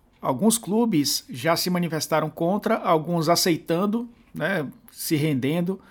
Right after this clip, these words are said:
mas outros, é, como por exemplo o Jacobina, é, falou que não tem condição de disputar, porque a cidade tá em lockdown, que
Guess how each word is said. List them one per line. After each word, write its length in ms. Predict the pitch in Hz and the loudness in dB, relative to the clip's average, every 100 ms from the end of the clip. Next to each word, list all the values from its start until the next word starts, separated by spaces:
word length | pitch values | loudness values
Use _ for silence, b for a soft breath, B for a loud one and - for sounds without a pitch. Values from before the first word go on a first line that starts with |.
| b b b b - | b b b b 0
mas 300 | 156 185 - | 2 4 2
outros, 640 | 175 190 202 180 - - - | 2 2 2 2 0 -6 -6
é, 240 | 165 147 | -4 -4
como 340 | 135 - 165 160 | -4 -2 0 -2
por 200 | 160 160 | 2 2
exemplo 680 | 143 151 156 - 143 139 127 | 2 -2 -4 -4 -2 -2 -4
o 160 | 143 139 | -4 -2
Jacobina, 840 | 139 151 147 120 160 226 165 120 - b b b b _ | -2 0 -2 -2 2 2 2 -4 -10 b b b b _
é, 400 | 123 120 120 123 - | -8 -6 -6 -8 -6
falou 320 | 151 135 143 | -4 -2 -4
que 140 | - | -4
não 380 | 262 294 311 254 | -2 0 0 -2
tem 240 | - 247 | 0 0
condição 260 | 254 226 226 | 2 2 2
de 80 | 233 | 2
disputar, 580 | 240 - - 190 208 202 | -2 -6 4 8 8 6
porque 200 | 165 175 | 0 -2
a 60 | |
cidade 1000 | - 135 156 185 208 175 175 156 143 135 131 | -2 0 6 8 6 4 2 4 2 -2 0
tá 80 | 151 | 2
em 40 | |
lockdown, 760 | 147 156 131 160 190 185 185 180 b b b _ | 2 0 6 10 10 8 4 -4 b b b _
que 720 | - 170 190 185 143 135 127 | -10 -6 -2 0 0 0 -4